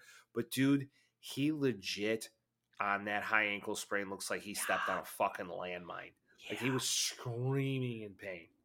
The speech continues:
Speaker 2: It
Speaker 1: Felt
Speaker 2: would,
Speaker 1: bad for the guy,
Speaker 2: it would be
Speaker 1: honestly.
Speaker 2: a shame if he came back in, like, a week and a half, and then you're just like, "Really, pussy?" <laughs> But, like,
Speaker 1: Yeah,
Speaker 2: in
Speaker 1: yeah,
Speaker 2: reality,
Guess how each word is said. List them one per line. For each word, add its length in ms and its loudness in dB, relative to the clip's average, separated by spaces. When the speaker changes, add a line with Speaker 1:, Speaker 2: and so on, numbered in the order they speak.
Speaker 2:
It 120 6
Speaker 1:
Felt 80 8
Speaker 2:
would, 160 12
Speaker 1:
bad 200 8
for 80 -4
the 80 0
guy, 240 4
Speaker 2:
it 60 8
would 160 8
be 140 6
Speaker 1:
honestly. 20 12
Speaker 2:
a 60 10
shame 380 8
if 140 4
he 80 2
came 300 0
back 320 2
in, 80 -2
like, 160 -4
a 60 -2
week 300 -6
and 80 -4
a 60 -4
half, 420 -6
and 120 -12
then 80 -12
you're 140 -12
just 180 -6
like, 180 -8
"Really, 300 -8
pussy?" 500 -10
<laughs> 300 6
But, 360 12
like, 220 12
Speaker 1:
Yeah, 160 12
Speaker 2:
in 80 12
Speaker 1:
yeah, 60 12
Speaker 2:
reality, 320 12